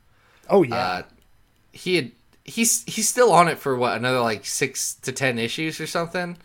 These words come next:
Speaker 1: It's,
Speaker 2: But
Speaker 1: it's
Speaker 2: he's
Speaker 1: not
Speaker 2: kinda
Speaker 1: long.
Speaker 2: done.
Speaker 1: Yeah.
Speaker 2: He's, he's, he's, he's checked out at that point. Um,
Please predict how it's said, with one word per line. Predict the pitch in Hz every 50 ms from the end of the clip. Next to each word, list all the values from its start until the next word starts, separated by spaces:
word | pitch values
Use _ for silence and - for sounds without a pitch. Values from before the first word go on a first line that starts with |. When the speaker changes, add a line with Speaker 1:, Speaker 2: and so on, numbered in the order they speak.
| _ _ _ _ _ _ _ _
Speaker 1:
It's, | - - - - - _
Speaker 2:
But | - 143
Speaker 1:
it's | 135 180 214
Speaker 2:
he's | - 156
Speaker 1:
not | -
Speaker 2:
kinda | - - 151
Speaker 1:
long. | - -
Speaker 2:
done. | 143 123 110 107 98 92 95 101 - - _ _ _
Speaker 1:
Yeah. | - 151 143 104 - - -
Speaker 2:
He's, | - 156 - - - - - - - - _ _ _ _
he's, | _ - 196 190 165 - -
he's, | - 175 165 - 196 202 185 160 - - - _
he's | - - 202 196 -
checked | - - 226 214 - -
out | 170 147 135 117
at | 117 -
that | 120 110 110 - -
point. | - 107 101 98 92 85 - - _ - - - - - - - - - - _ _
Um, | - - 110 107 104 101 95